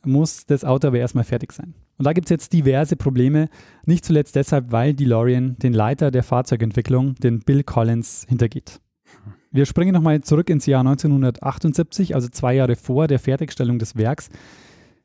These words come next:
Es gibt jetzt einen D M C zwölf Prototypen, gestaltet nach den Entwürfen von Giorgetto Giugiaro. Und Collins muss den jetzt noch produktionsreif kriegen,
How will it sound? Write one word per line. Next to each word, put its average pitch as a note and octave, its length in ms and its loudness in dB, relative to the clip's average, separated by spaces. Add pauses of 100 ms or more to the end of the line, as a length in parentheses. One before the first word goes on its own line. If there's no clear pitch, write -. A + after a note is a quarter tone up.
(100)
Es - 180 -2
gibt - 180 -2
jetzt D3+ 180 0
einen C#3 440 2
D D#3+ 140 2
M E3+ 100 2
C D3 260 -2
zwölf C3 440 0
Prototypen, D3 600 -2
gestaltet C#3 480 0
nach B2 140 0
den B2 160 0
Entwürfen C3+ 480 0
von A2+ 320 0
Giorgetto A#2 640 0 (100)
Giugiaro. A#2+ 640 0 (500)
Und C3+ 380 -2
Collins E3 480 0 (240)
muss D#3 300 2
den D3+ 160 2
jetzt D3 220 2
noch C3+ 120 2
produktionsreif A#2+ 800 -2
kriegen, B2+ 400 -4